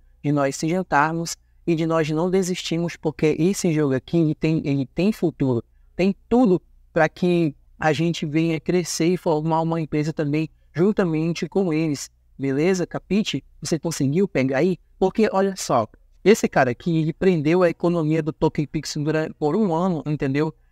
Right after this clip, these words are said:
Então, todas as economias que entram no, dentro do jogo, todos os vip que a gente adquire, todas as lentes que a gente, que a pessoa compra, a, as guild que a gente gasta Pix, os pets que vai sair, que vai ser usado por Pix.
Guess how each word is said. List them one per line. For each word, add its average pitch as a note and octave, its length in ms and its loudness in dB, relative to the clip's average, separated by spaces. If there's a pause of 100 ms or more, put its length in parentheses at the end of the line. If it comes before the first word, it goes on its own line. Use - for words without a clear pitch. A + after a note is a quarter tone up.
(160)
Então, F3+ 460 2
todas G3+ 260 2
as F#3+ 120 2
economias D#3+ 580 0
que D#3 160 -2
entram F#3+ 220 0
no, D3+ 200 -2
dentro D3 320 -2
do C#3 160 -2
jogo, D3+ 360 -2
todos F3+ 440 0
os C#3 160 -4
vip D3+ 400 -2
que - 140 -4
a C#3+ 40 0
gente C#3+ 280 -2
adquire, D#3+ 640 -2 (560)
todas F#3 380 2
as D#3 180 2
lentes C#3+ 300 0
que - 100 -2
a C#3 60 2
gente, C#3 340 -2
que - 260 -4
a B2+ 60 0
pessoa C3 360 -4
compra, D3+ 720 0 (240)
a, B2 380 -2
as C3+ 100 0
guild D3+ 400 2
que - 80 -4
a C#3+ 40 2
gente C#3+ 220 0
gasta C3 320 -2
Pix, C#3+ 360 -2
os C#3+ 160 -4
pets C#3 400 0
que C3+ 100 -8
vai C3+ 160 2
sair, C3 200 -2
que C3 140 -4
vai B2+ 140 0
ser C3 140 -2
usado B2 340 0
por A#2+ 160 -6
Pix. C3 360 -2